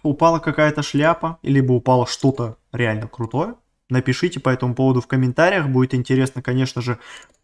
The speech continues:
почитать, узнать, что вам насыпало.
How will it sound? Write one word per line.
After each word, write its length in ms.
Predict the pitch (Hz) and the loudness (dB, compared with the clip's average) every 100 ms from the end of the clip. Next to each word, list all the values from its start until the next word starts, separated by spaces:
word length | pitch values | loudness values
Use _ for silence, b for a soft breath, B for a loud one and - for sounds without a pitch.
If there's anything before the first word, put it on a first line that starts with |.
| - | 8
почитать, 920 | 202 180 - 185 - 156 156 185 - _ - | 8 10 6 2 6 10 10 8 -6 _ 6
узнать, 920 | 269 240 151 151 143 131 170 - - _ _ _ _ _ _ _ _ _ _ _ _ | 10 12 10 6 6 6 6 2 -16 _ _ _ _ _ _ _ _ _ _ _ _
что 300 | - - 185 | -10 4 8
вам 200 | 165 151 | 10 10
насыпало. 840 | 151 - - 120 117 135 208 - | 6 2 -2 -4 0 4 4 2